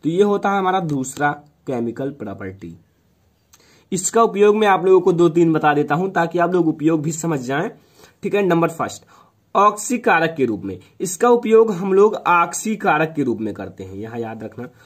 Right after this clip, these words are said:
ऑक्सीकारक के रूप में। नंबर सेकंड,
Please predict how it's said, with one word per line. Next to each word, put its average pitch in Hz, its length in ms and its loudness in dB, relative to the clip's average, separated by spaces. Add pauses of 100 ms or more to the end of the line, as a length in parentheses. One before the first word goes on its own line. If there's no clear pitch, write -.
(200)
ऑक्सीकारक 165 1080 -2
के 117 100 -4
रूप 98 220 -8
में। 87 120 -14 (2500)
नंबर 151 300 0
सेकंड, 95 340 -10